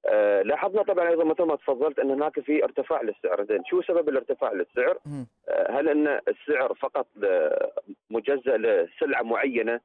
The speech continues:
Speaker 1: هل في بعض السلع هل هي أن تشملها الضريبة مع فاية من الضريبة؟ فهاي أيضًا بعض الملاحظات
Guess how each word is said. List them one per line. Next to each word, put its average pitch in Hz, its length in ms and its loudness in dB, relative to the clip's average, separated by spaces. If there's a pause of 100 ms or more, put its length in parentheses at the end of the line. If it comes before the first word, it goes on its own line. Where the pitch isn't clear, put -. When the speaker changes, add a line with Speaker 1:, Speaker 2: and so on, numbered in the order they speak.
(340)
Speaker 1:
هل 139 140 -2
في 143 160 -2
بعض 131 260 -2
السلع 123 760 0
هل 127 120 -2
هي 127 200 0
أن 117 280 0 (360)
تشملها 131 400 -2
الضريبة 120 540 0
مع 107 200 -2
فاية 139 300 0
من 127 280 0 (360)
الضريبة؟ 120 600 0 (440)
فهاي 170 320 0
أيضًا 175 420 2
بعض 151 240 -4
الملاحظات 135 640 0